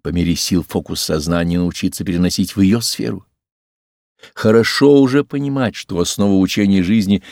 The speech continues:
это элементы неприходящего. Хорошо усвоить, что иерархия света бессмертна, и что все относящееся к ней, и учителям света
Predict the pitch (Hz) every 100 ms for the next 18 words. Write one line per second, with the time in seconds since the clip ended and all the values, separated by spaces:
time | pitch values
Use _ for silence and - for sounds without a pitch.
0 | - - - 92 85 85 92 - 73 78
1 | 76 - - 101 113 - - _ _ _
2 | _ _ _ _ _ - 85 101 160 156
3 | 147 - 165 165 - 147 143 147 160 139
4 | 147 143 - 131 147 139 117 120 - -
5 | 98 95 - - _ _ _ _ 95 87
6 | - 95 90 - _ - - 143 151 147
7 | - 151 139 - 185 - - 143 - 135
8 | 98 82 - _ _ _ _ - 90 -
9 | - 85 76 73 - 80 120 139 -